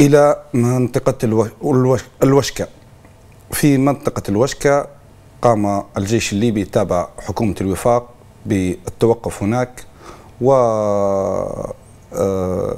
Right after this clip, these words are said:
بداية، آه، بالتبات و، وعملية الاستنفار الذي قام بها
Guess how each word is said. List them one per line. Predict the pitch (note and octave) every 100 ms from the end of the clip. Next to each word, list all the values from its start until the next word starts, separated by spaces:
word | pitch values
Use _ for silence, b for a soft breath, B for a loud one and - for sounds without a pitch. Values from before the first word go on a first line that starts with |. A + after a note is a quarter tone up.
| -
بداية، | G#2 G#2 A#2+ G2+ -
آه، | F#2+ F#2+ F#2+ F#2 F#2+ - -
بالتبات | A#2+ - E2 G#2 A#2 A#2+ - - B B B B B G#2
و، | G#2+ G#2 G2 F#2 F#2 F#2 F#2 F2+ - - -
وعملية | G2 F#2+ G2+ G#2 A#2 - -
الاستنفار | F#2+ - D#2+ - A#2+ A#2+ - -
الذي | G#2 G#2+ F#2
قام | - F#2 F2+
بها | E2+ F#2 F2+ F2 E2 E2